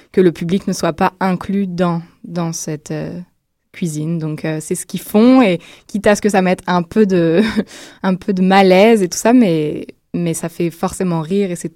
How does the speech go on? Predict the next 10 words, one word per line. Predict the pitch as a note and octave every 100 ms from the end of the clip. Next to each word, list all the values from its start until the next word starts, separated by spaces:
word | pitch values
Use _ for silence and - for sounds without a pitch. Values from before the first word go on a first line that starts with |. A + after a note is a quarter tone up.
| _
forcément | F3+ - F3+ F3
touchant. | - F#3 - F3+ F#3
Donc, | E3 D#3+ D#3+
euh, | D3+ - - - -
allez | A3+
voir | C#4+ C4+
ce | G#3+
show, | - F3
puis | F3+ F3 D#3
vous, | D#3 D3